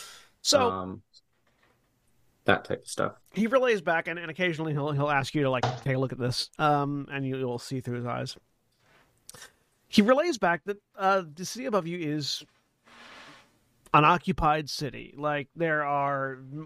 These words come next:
Speaker 1: there's lots of destruction. It's very difficult to navigate through on foot, or it would be, obviously, if Felix were navigating on foot.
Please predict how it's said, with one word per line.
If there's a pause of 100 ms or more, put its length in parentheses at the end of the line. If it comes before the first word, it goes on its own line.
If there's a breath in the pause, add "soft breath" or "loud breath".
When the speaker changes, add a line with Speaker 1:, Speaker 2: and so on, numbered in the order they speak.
(200)
Speaker 1:
there's
lots
of
destruction.
It's
very
difficult
to
navigate
through
on (160)
foot,
or
it
would
be,
obviously,
if (200)
Felix
were
navigating
on
foot.